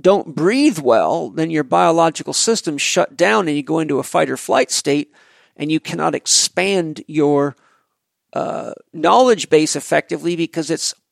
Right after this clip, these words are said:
very, very hard to learn when the body's in a fight or flight state. It's thinking you gotta run from a lion. That's not a good time to take out a, a, a, you know, an anatomy book or a book on how to pass your driver's test because your brain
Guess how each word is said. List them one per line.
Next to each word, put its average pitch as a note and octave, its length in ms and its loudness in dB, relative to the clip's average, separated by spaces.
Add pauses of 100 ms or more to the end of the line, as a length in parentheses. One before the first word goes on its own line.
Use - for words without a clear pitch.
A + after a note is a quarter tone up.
(140)
very, E3+ 320 6
very D#3+ 260 0
hard D#3 320 -2
to - 80 -4
learn D3+ 480 0
when C#3+ 140 -2
the C#3 80 -4
body's C3 360 0
in C3+ 100 -4
a C3 60 -6
fight C3 280 -4
or B2+ 60 -6
flight A#2 300 -8
state. - 540 -2 (800)
It's - 400 -6 (340)
thinking D3 420 -4
you C#3+ 120 0
gotta C#3+ 240 2
run D3 320 0
from C#3+ 160 -4
a C3+ 80 0
lion. D3+ 460 2
That's B2+ 200 -8
not C#3+ 140 -4
a C3+ 60 -6
good B2+ 220 -6
time D3 340 -6
to B2 240 -6 (180)
take D3+ 260 -4
out C3+ 140 -2
a, B2+ 180 -4
a, B2+ 60 -4
a, - 440 -10
you C#3 140 -6
know, B2 120 -6
an A#2+ 100 -6
anatomy C#3+ 560 0
book A#2 400 -4
or B2+ 180 -4
a A#2+ 140 -2
book D#3 400 -4
on C3 300 -4
how B2 200 -6
to C#3 80 -2
pass C#3+ 420 -6
your C3 100 -6
driver's F3 500 0
test - 340 -2
because C3+ 360 -8
your C3+ 100 -2
brain C#3+ 460 -2